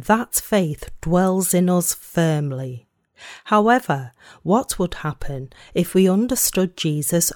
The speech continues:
only as human? It would be nothing at all, no matter how much we believed. That is right. We humans must know clearly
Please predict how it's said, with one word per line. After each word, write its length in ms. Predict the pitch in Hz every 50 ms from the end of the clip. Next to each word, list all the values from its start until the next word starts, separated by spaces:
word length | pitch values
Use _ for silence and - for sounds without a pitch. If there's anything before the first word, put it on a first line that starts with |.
| - -
only 340 | 156 143 143 147 147 151
as 300 | 151 160 165 - - - -
human? 540 | 226 240 254 262 240 185 143 131 127 117 - _ _ _ _ - - - - - -
It 220 | 247 262 - -
would 180 | 175 175 - -
be 140 | 185 180
nothing 600 | 180 185 196 208 240 277 294 285 - - 262 254 247 -
at 220 | 254 - - -
all, 400 | 247 240 226 202 160 139 131 - - - - _
no 160 | - 196 208 202
matter 340 | 214 226 226 - - 240
how 380 | 233 - - - 226 240 269 294
much 360 | 277 196 156 143 - - -
we 200 | 156 156 151 143
believed. 720 | 123 - 143 143 143 143 139 131 127 127 120 - - - - _ _ _ _ _ _
That 300 | - 139 143 - - -
is 180 | 180 175 - -
right. 560 | 196 202 240 269 247 175 147 - - - - - _ _ _ _ _ - - - _
We 260 | - 185 226 247 254
humans 640 | 247 - - 220 214 214 202 202 208 202 202 202 - 185
must 440 | 185 196 233 254 - - - -
know 200 | 233 226 220 220
clearly 680 | 208 - - - 220 208 190 165 151 139 135 135 131